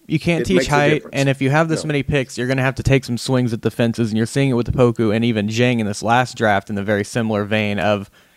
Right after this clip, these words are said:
Speaker 1: you gotta take chances for these high-risk, high-reward guys, and if you have this many picks and you trust your developmental staff, sooner or later, one of these guys is going to pop.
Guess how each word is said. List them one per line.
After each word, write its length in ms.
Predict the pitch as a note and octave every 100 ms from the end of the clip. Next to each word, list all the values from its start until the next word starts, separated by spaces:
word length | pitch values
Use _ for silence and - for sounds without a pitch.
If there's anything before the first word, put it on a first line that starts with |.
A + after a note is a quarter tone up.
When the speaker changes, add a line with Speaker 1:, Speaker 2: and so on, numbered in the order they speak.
| -
Speaker 1:
you 120 | A#2
gotta 160 | B2+
take 220 | C#3 D#3 A2+
chances 480 | C#3 B2 A#2 A#2
for 100 | -
these 200 | A#2+ A2
high-risk, 440 | B2 B2 A#2+ A#2 -
high-reward 480 | B2 A#2 A2+ A2 F#2
guys, 480 | A#2 B2 A2 G#2+ - _ _
and 100 | A#2+
if 120 | A2+
you 80 | A#2+
have 100 | G2+
this 220 | C3 C#3+
many 160 | D3 C3+
picks 340 | - B2+ -
and 160 | B2+ B2
you 80 | A2+
trust 320 | - B2+ -
your 100 | A#2
developmental 600 | G#2 A2 A#2 A2 C3 A#2+
staff, 480 | - A#2 G#2+ G#2 _ _ _ _ _ _ _
sooner 340 | - F#3 F3+
or 60 | C3
later, 280 | C3+ C3 A#2
one 160 | A#2
of 60 | C3
these 160 | A#2 G#2+
guys 260 | A2+ G#2+
is 180 | E2 A2
going 220 | G#2+ G2+
to 60 | F#2
pop. 380 | - D#2+ B1+